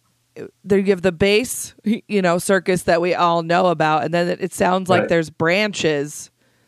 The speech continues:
Speaker 1: that even
Speaker 2: Yeah.
Speaker 1: extend off of that, that travel around?
Speaker 2: Yeah, absolutely. Like, so, so typically,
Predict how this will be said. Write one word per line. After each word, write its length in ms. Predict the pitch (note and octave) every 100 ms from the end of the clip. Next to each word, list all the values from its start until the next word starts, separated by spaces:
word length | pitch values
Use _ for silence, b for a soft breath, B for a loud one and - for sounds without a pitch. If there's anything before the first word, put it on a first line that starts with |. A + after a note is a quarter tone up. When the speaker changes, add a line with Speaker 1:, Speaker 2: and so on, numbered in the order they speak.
| _ _ _
Speaker 1:
that 160 | E3+ F3
even 160 | F3
Speaker 2:
Yeah. 100 | E3
Speaker 1:
extend 360 | B2+ - F#3 F3
off 200 | E3 D#3+
of 100 | E3
that, 260 | E3+ F#3 -
that 120 | G#3+
travel 440 | - A3 A3+ A3+
around? 460 | A3 A3 A#3 C4 - _ _ _ _
Speaker 2:
Yeah, 180 | E3 D3+ D3+
absolutely. 540 | - D3 E3 C#3 B2+
Like, 320 | C3+ B2+ C3
so, 560 | - E3+ D3+ C#3+ C#3+ - _
so 680 | - E3 C#3+ C#3 C3+ B2+ -
typically, 920 | G3+ G3+ A3 - D#3 C3+ B2+ B2+ B2